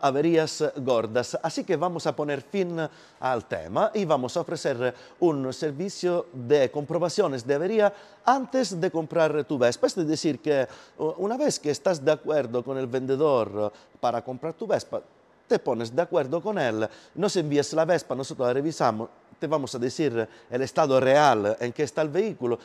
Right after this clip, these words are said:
y luego si quieres comprarla, compras. Os vamos a enseñar esta Vespa que ha llegado supuestamente con un motor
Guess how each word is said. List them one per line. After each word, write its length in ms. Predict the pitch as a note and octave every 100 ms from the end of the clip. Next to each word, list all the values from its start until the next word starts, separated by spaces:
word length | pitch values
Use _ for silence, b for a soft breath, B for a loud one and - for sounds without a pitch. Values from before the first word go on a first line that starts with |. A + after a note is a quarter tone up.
| B -
y 80 |
luego 220 | F#3+ C#3 A2+
si 140 | D3+
quieres 200 | D3+ D3
comprarla, 420 | A#2+ A2+ A2 G2
compras. 440 | G2+ G2 G2+ B2 -
Os 200 | G3+ G#3+
vamos 220 | F#3+ D3+
a 60 |
enseñar 680 | C3+ C3+ C#3+ C3+ C3 A#2+ A#2+ B B B
esta 280 | - A3 B2
Vespa 420 | G2+ G2 - D#3+
que 400 | D3+ F3 C3 A2+ A#2
ha 120 | D3
llegado 360 | F3 E3 C3+
supuestamente 840 | C#3+ C#4 A3 F3+ E3 E3+ C#3 - B2
con 380 | F3 D#3+ B2 G#2+ B B
un 160 | E3 E3
motor 760 | E3+ G3+ F3+ B2 A2 A2+ A2+